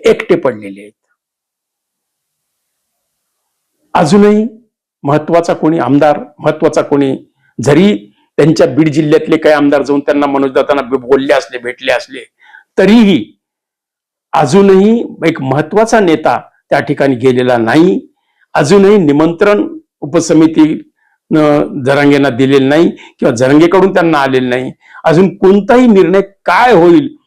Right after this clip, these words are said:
याची कोणतीही शाश्वती अजून सांगता येत नाही. मित्रांनो, फक्त एक वाईट वाटलं की ह्या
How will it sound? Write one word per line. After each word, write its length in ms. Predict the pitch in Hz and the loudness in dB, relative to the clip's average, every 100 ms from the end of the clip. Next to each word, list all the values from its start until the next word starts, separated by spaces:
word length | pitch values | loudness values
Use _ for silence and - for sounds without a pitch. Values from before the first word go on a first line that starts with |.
| _ - | _ -4
याची 260 | 175 226 | -4 -2
कोणतीही 680 | 185 - 190 208 202 247 285 | -6 0 0 2 2 2 2
शाश्वती 840 | - 208 185 - 196 196 180 151 - _ _ 190 | 0 -2 -2 -2 -4 -2 -4 -4 -8 _ _ -4
अजून 300 | 185 226 254 | 0 2 2
सांगता 400 | 185 151 131 120 | 2 0 0 -4
येत 200 | 113 123 | -4 -10
नाही. 200 | 98 - _ _ _ _ _ | -16 -16 _ _ _ _ _
मित्रांनो, 480 | 135 131 156 170 185 - _ _ - | -6 -2 0 0 0 -4 _ _ -6
फक्त 200 | 196 - | -4 0
एक 380 | 202 - 262 - - | 0 2 0 0 -2
वाईट 160 | 202 | 0
वाटलं 380 | 185 165 165 147 - _ _ _ _ _ _ _ _ | 0 -2 -2 -2 -4 _ _ _ _ _ _ _ _
की 100 | 240 233 | 0 2
ह्या 300 | 170 202 | 2 2